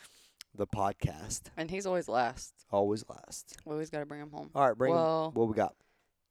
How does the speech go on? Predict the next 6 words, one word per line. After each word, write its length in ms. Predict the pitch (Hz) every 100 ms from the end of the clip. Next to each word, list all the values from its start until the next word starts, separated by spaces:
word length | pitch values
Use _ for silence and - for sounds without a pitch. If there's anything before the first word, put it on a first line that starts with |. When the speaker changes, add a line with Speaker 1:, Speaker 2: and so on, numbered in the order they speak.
| _ _ _ _
Speaker 2:
let's 460 | - 170 - - -
do 680 | - 190 185 190 190 185 160
the 600 | 156 156 160 156 156 160 - _ _ _ _ -
swag 560 | - - 156 160 165
boxes 600 | 143 135 139 - 143 160 -
first. 920 | 156 156 160 180 208 - - -